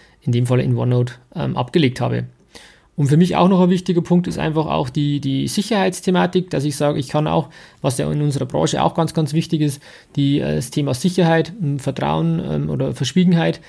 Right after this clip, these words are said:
das kann ich auch alles abbilden, weil ich zum einen über, wir arbeiten ja mit n-, mit einem iPad zusammen,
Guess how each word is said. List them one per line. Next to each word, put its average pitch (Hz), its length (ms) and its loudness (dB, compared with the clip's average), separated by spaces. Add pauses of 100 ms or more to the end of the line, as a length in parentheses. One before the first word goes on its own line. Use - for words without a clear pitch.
(280)
das 147 180 -2
kann 147 160 0
ich 143 100 -2
auch 160 140 -2
alles 147 240 0
abbilden, 165 520 0
weil 143 200 0
ich 143 220 -4
zum - 180 -4
einen 151 360 0
über, 143 520 -4 (100)
wir - 220 -6
arbeiten 151 240 2
ja 139 60 0
mit 135 140 -2
n-, 131 220 0
mit 131 200 -4
einem 123 140 0
iPad 175 360 -2
zusammen, 160 420 0